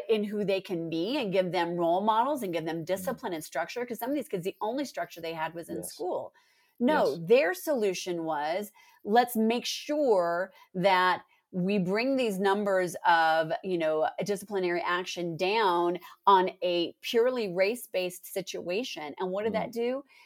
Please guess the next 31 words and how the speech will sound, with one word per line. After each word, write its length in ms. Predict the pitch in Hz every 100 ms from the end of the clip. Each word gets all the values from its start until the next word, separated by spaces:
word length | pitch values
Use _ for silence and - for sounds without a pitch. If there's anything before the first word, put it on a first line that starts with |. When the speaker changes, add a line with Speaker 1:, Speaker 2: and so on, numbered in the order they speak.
| _ -
Speaker 1:
It 220 | 311 311
put 280 | - 269 -
teachers 500 | 262 247 262 247 214
in 160 | 190
an 100 | 175 175
unwinnable, 760 | 185 185 185 208 247 233 247 -
untenable 560 | 175 185 180 185 190
position. 600 | 185 185 170 160 - - - _ - - _
And 280 | 233 214 202
what 160 | 202 202
Speaker 2:
Yes. 80 | 220
Speaker 1:
happened 340 | 254 339 190
is 100 | 185
it 100 | 185
turned 420 | - 214 208 208 185
the 80 |
classrooms 560 | - 196 226 - 208 196
into 320 | 214 208 240
war 340 | 208 214 254 320
zones. 460 | - - - - - - _
And 120 | 269 269
in, 200 | 175 285
Speaker 2:
Yes. 120 | -
Speaker 1:
in, 180 | 294 277
in 300 | - 269 247
some 160 | 233 302
of 60 |
these 160 | 392 214
inner 220 | 220 226 262
city 260 | 262 247
schools, 580 | 247 - 247 277 -